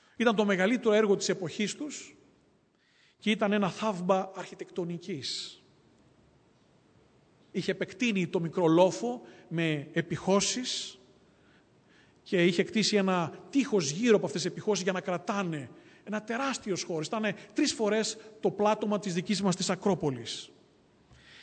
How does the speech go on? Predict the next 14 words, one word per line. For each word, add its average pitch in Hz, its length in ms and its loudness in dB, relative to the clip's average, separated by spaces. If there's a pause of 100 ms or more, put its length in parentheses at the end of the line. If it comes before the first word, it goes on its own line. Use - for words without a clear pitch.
(120)
Ήταν 175 240 -8
μια 180 360 -6
τεράστια 190 680 -2
κολοσιαία 185 800 2
καστροπολιτεία 170 960 0
του 165 100 -2
ναού, 143 500 -2 (640)
που 208 100 -4
πήρε 214 200 0
πάρα 247 320 2
πολλά 180 200 4
χρόνια 160 500 -2 (220)
να 160 140 -2
κτιστεί. 135 600 -8